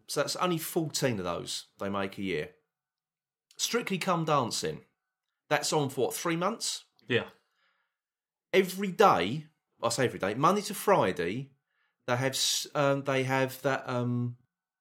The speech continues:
Speaker 1: Strictly Takes Two.
Speaker 2: Yeah.
Speaker 1: Which is basically about the making of Strictly Come Dancing
Speaker 2: Yeah.
Speaker 1: every single night. Now, how can they justify keeping that going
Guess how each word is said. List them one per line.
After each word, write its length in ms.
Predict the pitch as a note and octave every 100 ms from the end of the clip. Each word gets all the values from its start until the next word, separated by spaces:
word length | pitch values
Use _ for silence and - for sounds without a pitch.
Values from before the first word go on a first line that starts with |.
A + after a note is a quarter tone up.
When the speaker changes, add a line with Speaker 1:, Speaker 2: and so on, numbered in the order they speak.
| _ _
Speaker 1:
Strictly 460 | - D#3+ D#3 D3 C#3+
Takes 400 | C#3+ C3+ B2+ -
Two. 440 | - B2 F2+ E2 _ _ _ _ _
Speaker 2:
Yeah. 200 | G#2+ F2 -
Speaker 1:
Which 160 | D#3 D#3
is 60 | D#3
basically 840 | F3+ F3 E3 - - F2 - - _
about 280 | B2 C#3 B2
the 60 | C3
making 680 | D3 D3+ B2+ G#2+ F2+ F#2+ G2+ _ _ _ _ _
of 440 | B2+ A#2 A2 G#2+ - _ _ _ _ _ _ _ -
Strictly 360 | - C#3 B2+
Come 220 | G#2 A2+
Dancing 540 | A2 G2 F2 - D#2 E2+ - _ A#2+
Speaker 2:
Yeah. 120 | G#2+
Speaker 1:
every 440 | C#3 B2+ C#3+ B2
single 600 | B2 - B2+ A2+ G#2+ G#2+ G#2
night. 440 | G2 E2 - - - _ _ _ _ _ _ -
Now, 320 | A2 A2 A2
how 220 | C#3 D#3+
can 160 | F3 F#3
they 100 | E3+
justify 800 | D#3 D#3 - B2+ - C3+ C3 B2 A#2+ _ _ _ _ _ -
keeping 360 | C#3 B2+ A#2+
that 260 | C3+ - G#2
going 400 | F2 E2 F#2